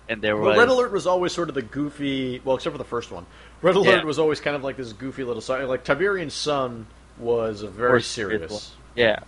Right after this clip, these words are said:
Speaker 2: Uh, Red Alert two and Red Alert three were both pretty goofy. Uh, yeah, it's weird how that all, all worked out, but Red Alert was always, like, sort of the shining child of the Command and Conquer series to me.
Speaker 1: Uh, Spore came out this year, which last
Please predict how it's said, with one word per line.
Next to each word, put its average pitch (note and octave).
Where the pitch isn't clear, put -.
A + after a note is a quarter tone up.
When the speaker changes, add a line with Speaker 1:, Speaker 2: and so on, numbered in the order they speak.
Speaker 2:
Uh, G#2+
Red D3
Alert C3+
two C3
and A#2
Red A#2+
Alert A#2
three A2
were G#2+
both G2+
pretty G#2+
goofy. F#2+
Uh, G#2+
yeah, E3
it's D#3
weird F#3+
how D3
that B2+
all, A#2
all A2+
worked G2
out, -
but A#2
Red C3+
Alert C3+
was A#2
always, A#2
like, G#2+
sort A#2
of G#2
the G2
shining F#2+
child F2
of -
the -
Command F#2
and -
Conquer -
series F#2+
to F2+
me. F#2
Speaker 1:
Uh, C3
Spore G3
came C#3+
out B2
this B2+
year, A#2+
which B2
last F3